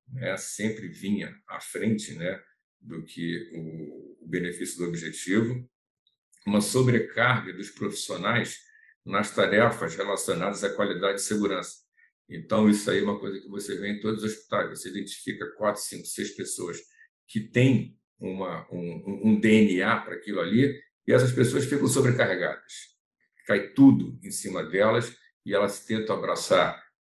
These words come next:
toda uma, uma situação que a gente vê que na prática não consegue, né? A qualidade de segurança, ela não ocupava um lugar estratégico na instituição,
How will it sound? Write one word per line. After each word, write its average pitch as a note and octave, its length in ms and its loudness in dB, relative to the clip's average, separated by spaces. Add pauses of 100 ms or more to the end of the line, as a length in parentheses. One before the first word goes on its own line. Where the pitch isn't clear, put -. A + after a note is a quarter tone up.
(100)
toda G#2+ 440 6
uma, F2 300 -4
uma F2 220 -4
situação G#2+ 640 2
que - 80 -6
a G#2+ 60 2
gente F#2+ 240 -6
vê F2+ 160 0
que - 80 -10
na F2+ 100 -6
prática - 320 0
não - 140 -6
consegue, - 540 -4
né? F2 220 0 (600)
A A2+ 100 4
qualidade B2 440 8
de A#2+ 60 2
segurança, G#2 580 6
ela G2+ 220 2
não A2 120 8
ocupava A#2+ 760 2
um A#2+ 80 0
lugar G#2+ 260 0
estratégico A2 800 0
na G2 100 -8
instituição, - 500 -8